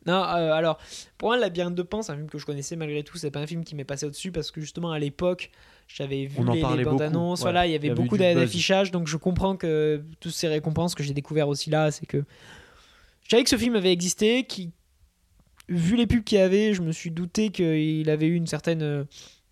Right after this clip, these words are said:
Speaker 1: réussite, mais j'étais passé complètement à côté et je me souviens qu'en plus à l'époque, je voulais le voir, mais j'ai pas non plus pris le temps expressément, j'avais d'autres films, d'autres envies, enfin.
Speaker 2: Non, puis c'est un film qui est réservé à un public, euh, quand même, euh, plus, plus averti, je trouve.
Speaker 1: Euh,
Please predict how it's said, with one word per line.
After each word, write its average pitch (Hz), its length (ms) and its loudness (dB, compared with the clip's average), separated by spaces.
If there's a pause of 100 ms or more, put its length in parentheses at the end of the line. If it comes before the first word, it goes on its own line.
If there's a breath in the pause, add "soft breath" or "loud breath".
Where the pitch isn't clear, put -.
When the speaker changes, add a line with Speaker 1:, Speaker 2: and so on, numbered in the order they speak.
(160)
Speaker 1:
réussite, 190 680 2 (420 loud breath)
mais 185 160 4
j'étais 180 180 -2
passé 165 260 -2
complètement 294 360 0
à 294 60 4
côté 233 540 2
et 170 100 2
je 170 60 -4
me 185 80 -4
souviens 320 200 0
qu'en 311 100 2
plus - 160 -6
à 233 40 8
l'époque, 240 260 2
je 214 60 0
voulais 214 280 4
le 214 60 2
voir, 220 320 6
mais 196 80 0
j'ai 170 120 0
pas 185 180 2
non 190 100 -4
plus 180 180 -8
pris - 340 -2
le 196 160 4
temps 190 320 0
expressément, 175 720 -4
j'avais 151 200 -4
d'autres 151 180 -8
films, 175 220 -8
d'autres 156 200 -6
envies, 156 240 -6
enfin. 147 200 -12 (680 soft breath)
Speaker 2:
Non, 151 100 -6
puis 147 120 -12
c'est 151 80 -4
un 139 80 -2
film 160 160 -8
qui 143 80 -4
est - 20 -4
réservé 123 300 -2
à 135 60 0
un 120 40 -2
public, 131 300 -8
euh, 113 160 -4
quand 117 80 -10
même, 113 160 -8
euh, 107 220 -10 (760)
plus, 139 220 -6 (140)
plus 151 160 -2
averti, 156 380 4
je 151 40 2
trouve. 151 140 4
Speaker 1:
Euh, 147 240 2